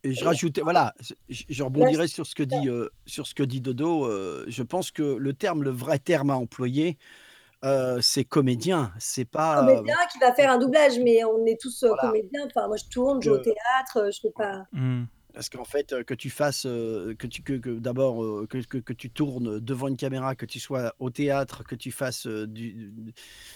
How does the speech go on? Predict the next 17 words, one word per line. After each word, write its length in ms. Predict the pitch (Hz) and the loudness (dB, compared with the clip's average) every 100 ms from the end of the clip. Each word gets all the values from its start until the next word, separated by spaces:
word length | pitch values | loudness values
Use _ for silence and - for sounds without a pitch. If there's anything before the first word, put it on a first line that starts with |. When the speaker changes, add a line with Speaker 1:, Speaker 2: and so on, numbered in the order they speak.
| - | -18
Speaker 1:
des, 220 | 104 107 107 | -10 -10 -8
des, 220 | 110 87 | -10 -12
des 500 | 85 95 90 95 101 | -14 -16 -18 -16 -12
séries 420 | 107 131 120 131 120 | -8 -6 -4 -4 -6
ou 80 | 104 | -8
que 40 | |
tu, 220 | - 107 | -12 -14
tu, 160 | - 110 | -12 -12
heu, 60 | 104 | -12
tu 140 | - | -12
sois 140 | 107 117 | -10 -10
sur 180 | - 113 | -8 -8
internet 340 | - 117 113 | -6 -6 -6
dans 140 | 101 | -10
des, 320 | 101 95 92 92 104 | -10 -10 -12 -14 -16
dans 260 | 104 95 | -18 -16
des 440 | - - - - | -18 -20 -20 -20